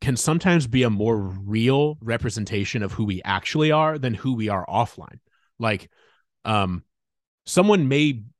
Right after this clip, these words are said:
be a huge jerk online under their real name, but then in person, they're like, "Oh, yeah, hey, how's it going?" Like, they're, like, totally fine. And it's, it's because they're maybe a coward. They're not afraid to be a jerk to someone's face,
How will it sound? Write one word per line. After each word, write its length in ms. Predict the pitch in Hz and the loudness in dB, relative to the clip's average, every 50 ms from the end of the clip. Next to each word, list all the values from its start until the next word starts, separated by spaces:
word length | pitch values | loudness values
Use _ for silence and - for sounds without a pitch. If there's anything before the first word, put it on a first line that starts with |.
| _ - 117 | _ -12 -6
be 200 | 110 123 113 101 | -2 -2 -2 -2
a 40 | |
huge 440 | 98 - - 156 165 156 123 110 98 | -4 -4 0 0 0 2 0 -2 -4
jerk 360 | 95 107 123 139 120 98 - - - | -2 0 2 2 2 0 -4 -6 -4
online 600 | 117 120 120 110 104 113 123 107 90 95 110 - - | -2 -2 -2 -2 -2 -2 -4 -4 -4 -6 -8 -6 -2
under 260 | 120 131 151 143 139 | 0 0 2 2 2
their 200 | 127 147 147 143 | 4 4 4 4
real 300 | 117 104 120 143 160 143 | 2 0 0 0 0 0
name, 420 | 120 127 160 160 107 98 95 101 - _ _ _ _ _ _ - | 0 -2 -2 -2 -2 -4 -6 -8 -10 _ _ _ _ _ _ -4
but 140 | 165 165 | -2 0
then 160 | - 202 208 202 | 0 0 2 0
in 100 | 196 180 | 0 0
person, 460 | - 196 233 233 - 208 196 196 196 | 0 0 0 0 -2 -4 -4 -4 -2
they're 140 | - 202 196 | -2 0 0
like, 160 | 196 214 214 | 0 0 0
"Oh, 240 | 262 277 277 262 254 | 0 0 0 2 2
yeah, 180 | 254 269 254 | 0 0 0
hey, 160 | 220 269 254 | -2 -2 -2
how's 180 | 214 180 180 196 | -2 -4 -4 -6
it 60 | 196 | -6
going?" 240 | 220 247 254 185 131 | -6 -4 -4 -2 -2
Like, 120 | 123 120 | -2 0
they're, 160 | - 165 160 165 | 2 2 2 4
like, 160 | 170 156 - | 2 0 -2
totally 380 | - 151 143 170 175 170 165 | 0 2 2 2 4 2 2
fine. 380 | 156 - 233 240 113 92 87 - - | 2 2 2 0 0 -2 -8 -10 -10
And 220 | 131 135 135 127 - | -8 -8 -8 -8 -6
it's, 180 | 135 139 127 131 | -6 -6 -6 -4
it's 200 | 131 147 143 135 - | -4 -4 -4 -2 -4
because 320 | 156 131 160 156 143 127 | -2 2 2 2 4 4
they're 260 | 143 139 135 131 131 | 4 4 4 2 2
maybe 280 | 127 135 131 120 113 101 | 0 0 -2 -2 -2 -2
a 60 | 92 | -4
coward. 420 | - - 131 117 110 120 139 127 110 | -2 0 0 2 2 2 2 0 0
They're 100 | 107 104 | -2 -4
not 140 | 104 101 | -4 -4
afraid 280 | 98 - - 110 101 101 | -6 -6 -6 -4 -4 -4
to 60 | 107 | -2
be 100 | 107 110 | 0 0
a 60 | 107 | 0
jerk 240 | 101 98 101 95 - | 0 0 -2 -2 -2
to 80 | - - | -4 -4
someone's 280 | - 101 90 87 87 | -4 -4 -4 -4 -2
face, 400 | - 151 151 151 151 143 - - | 0 2 4 4 4 2 0 -4